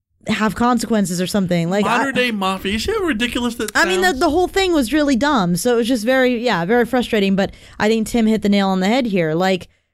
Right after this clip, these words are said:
Speaker 1: wishing him success at Georgia, but, like, he could have stayed. He could have fought. It's not U S C's fault that he left.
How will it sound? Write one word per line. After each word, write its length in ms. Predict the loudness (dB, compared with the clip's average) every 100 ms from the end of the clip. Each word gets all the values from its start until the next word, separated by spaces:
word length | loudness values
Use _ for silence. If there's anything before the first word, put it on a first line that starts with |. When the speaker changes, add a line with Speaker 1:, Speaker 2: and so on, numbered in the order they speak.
| _ _ _ _ _ _ _
Speaker 1:
wishing 560 | -12 -4 0 0 2 2
him 140 | 2
success 340 | 0 0 -2 0
at 60 |
Georgia, 340 | 0 2 2 0
but, 320 | -2 -2 -12 _ _ -8
like, 300 | 0 0 0 -8 -20 _ _ _ _ _ _
he 140 | -2 0
could 160 | 2
have 80 | 0
stayed. 540 | 0 0 2 2 -2 -6 _
He 160 | -4
could 120 | 0 0
have 100 | 0
fought. 420 | -2 0 0 -4 _ _ _ _
It's 80 | -2
not 180 | 0 2
U 100 | 0
S 80 |
C's 180 | 0 -2
fault 220 | 0 -2
that 80 | 0
he 100 | 0
left. 440 | -2 -4 -8 -16